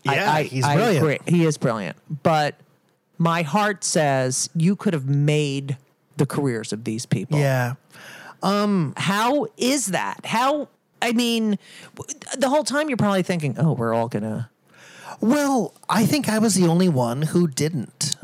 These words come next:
Speaker 1: Because you've been through so much fucking,
Speaker 2: Y-,
Speaker 1: yeah.
Speaker 2: yeah, and, uh, for me, I was like, "Yeah, this is great. They're doing a movie,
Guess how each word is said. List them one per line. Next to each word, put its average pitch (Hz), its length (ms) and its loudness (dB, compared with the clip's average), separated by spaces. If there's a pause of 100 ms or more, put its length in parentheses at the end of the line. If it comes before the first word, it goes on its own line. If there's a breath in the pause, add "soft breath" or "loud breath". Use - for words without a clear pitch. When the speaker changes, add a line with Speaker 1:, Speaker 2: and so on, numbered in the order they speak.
(120)
Speaker 1:
Because 160 420 0
you've 139 160 -2
been 127 160 0
through 117 160 -2
so 127 180 -2
much 107 240 -4
fucking, 107 340 -2
Speaker 2:
Y-, - 420 -4
Speaker 1:
yeah. 240 200 0
Speaker 2:
yeah, 247 360 2
and, 202 440 0 (240)
uh, 190 520 0 (2000 loud breath)
for 220 220 0
me, 247 200 4
I 180 100 2
was 175 240 2
like, 165 380 2
"Yeah, 180 380 0
this 175 260 0
is 160 120 -2
great. 208 220 0
They're 170 100 0
doing 165 320 2
a 160 40 2
movie, 151 680 2